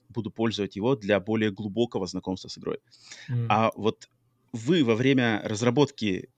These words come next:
Speaker 1: как бы, к-, к-, какое у вас отношение к ним было? То есть я знаю, что они у вас в игре есть, у вас есть платина даже, а, в, на Playsta-, в PlayStation.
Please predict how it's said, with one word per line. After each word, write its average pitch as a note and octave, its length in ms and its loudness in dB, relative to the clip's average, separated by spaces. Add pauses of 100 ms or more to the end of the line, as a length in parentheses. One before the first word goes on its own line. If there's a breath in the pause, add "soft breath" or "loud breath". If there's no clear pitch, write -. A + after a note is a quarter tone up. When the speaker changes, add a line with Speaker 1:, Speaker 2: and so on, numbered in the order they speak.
(120)
Speaker 1:
как G2 160 -10
бы, G2+ 140 -8 (200)
к-, - 120 -10
к-, - 200 -18
какое C#3+ 300 4
у - 20 8
вас F3 160 4
отношение C3+ 420 4
к - 80 0
ним A#2+ 100 4
было? A#2 140 6
То - 60 -8
есть F#2 80 -4
я A2 60 4
знаю, C3+ 160 4
что A2+ 120 2
они A#2+ 120 6
у A#2 40 4
вас A2 140 2
в A#2 60 0
игре F#2+ 180 2
есть, G2+ 200 2
у A2+ 40 2
вас G#2 100 0
есть - 160 -8
платина C3 420 4
даже, G#2+ 300 4 (440 loud breath)
а, A2 440 4
в, A2 120 0
на A2 260 2
Playsta-, A2 400 -4
в - 120 -14
PlayStation. A2 540 0